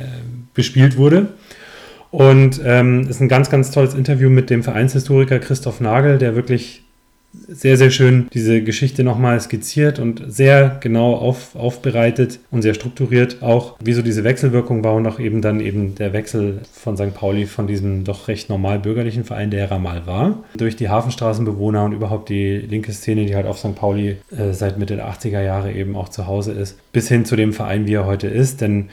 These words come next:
das, was der Verein heute an Positionen vertritt, das muss man halt immer ganz klar dazu sagen, kommt aus der Fanszene. Also die Veränderung findet von unten statt. Das ist auch was, was man immer wieder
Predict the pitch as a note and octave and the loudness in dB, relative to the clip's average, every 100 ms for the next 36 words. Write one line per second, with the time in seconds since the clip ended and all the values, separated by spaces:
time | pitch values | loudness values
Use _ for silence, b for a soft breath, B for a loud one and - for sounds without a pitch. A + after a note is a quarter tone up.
0 | - B2 B2+ A2 B2 - A2 G#2 C3 C3 | -2 0 0 -2 -2 -4 -2 4 6 6
1 | B2+ C3 A#2+ A2 A2 C3 B2 A#2+ C3 C3 | 6 4 0 -2 0 0 0 0 4 6
2 | C3 B2+ - D3+ C3 - B2+ B2+ A2 A2 | 4 -2 -2 -2 -2 -6 -6 -4 -4 -4
3 | A2 A2 A2 G#2+ - G#2 G2+ G2 - C3+ | -4 -2 -2 -6 -4 -4 -4 -8 -6 2
4 | B2 A#2+ A#2+ B B B B B B _ | 2 2 0 B B B B B B _
5 | C3+ C#3+ B2+ - A2 B2+ B2+ - F#2+ F2+ | 4 4 2 -4 2 2 2 -2 -6 -4
6 | G2+ G#2+ A2+ A#2+ A2+ C3+ B2 B2 A#2 C3 | -2 0 0 0 2 4 4 2 0 0
7 | A#2+ A#2 A2 C#3+ C3+ - C3 B2 G#2+ A2 | 0 -2 -6 -4 -4 -2 -2 -2 -8 -8
8 | A#2 - A2 - G2+ A2 A2 A#2 A2 A2+ | -8 -4 -6 -6 -8 -6 -2 -2 0 -2
9 | A2+ A2 C3 | -2 -4 -10